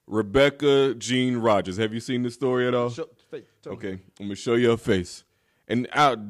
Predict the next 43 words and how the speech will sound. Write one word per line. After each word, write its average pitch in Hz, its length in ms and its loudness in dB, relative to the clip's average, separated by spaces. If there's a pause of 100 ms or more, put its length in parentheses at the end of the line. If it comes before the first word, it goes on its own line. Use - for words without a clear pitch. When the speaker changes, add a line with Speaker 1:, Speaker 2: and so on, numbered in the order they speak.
(140)
Speaker 1:
the 95 100 -10
story 165 420 4
itself 123 340 2
is 107 120 0
irrelevant. 98 480 0 (1160)
Well, 143 100 4
not 123 180 2
the - 40 -16
story 104 260 -2
itself. 85 280 -4
Here 123 120 2
we 120 100 0
go. 87 240 -2 (2000)
Speaker 2:
You 127 120 -18
said 185 140 -12
I'm 165 60 -16
gonna 147 60 -16
show 185 100 -18
you 151 80 -12
her 143 60 -14
face, 202 180 -14
and 143 60 -14
you 147 60 -14
didn't 147 80 -18
show 175 80 -12
me 135 80 -14
her 127 60 -14
face. 180 160 -18
Speaker 1:
Okay, 156 180 2
hold 160 180 2
on. 120 140 -4 (760)
Man 135 580 4
at 131 160 6
Ohio 135 720 6
Bob 120 560 2
Evans 107 340 -2
restaurant 98 720 -4
is 87 160 -10
killed 104 400 2
in 98 80 0
front 95 300 -2
of 92 120 -6
coworkers 87 840 -2